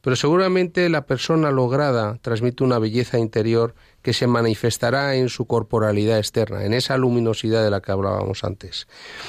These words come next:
"Agradar a los demás para ser feliz", responderán muchos. Pues, sin embargo, es un error demasiado obvio.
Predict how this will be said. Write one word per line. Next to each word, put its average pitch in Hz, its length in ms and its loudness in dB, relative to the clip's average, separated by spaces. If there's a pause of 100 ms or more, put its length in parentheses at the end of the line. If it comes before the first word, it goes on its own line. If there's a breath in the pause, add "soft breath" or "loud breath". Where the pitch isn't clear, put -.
(540 loud breath)
"Agradar 135 480 0
a 175 80 0
los 156 200 -4
demás 151 460 -2
para 120 220 -2
ser 117 180 -2
feliz", - 540 -4 (180)
responderán 107 640 2
muchos. - 520 -4 (120)
Pues, 107 160 -2
sin 107 140 0
embargo, 131 500 -2 (320 soft breath)
es 135 160 -2
un 151 120 4
error 160 400 0 (160)
demasiado 123 800 0
obvio. 160 460 -6